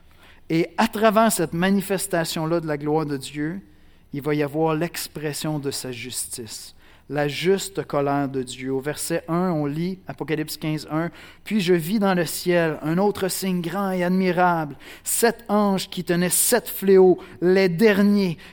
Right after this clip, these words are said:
car par eux s'accomplit la colère de Dieu. »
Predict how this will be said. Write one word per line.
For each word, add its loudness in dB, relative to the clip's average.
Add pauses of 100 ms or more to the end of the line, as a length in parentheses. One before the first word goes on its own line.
car 2
par 6
eux 8
s'accomplit 0 (300)
la -10
colère -2
de -8
Dieu. » -14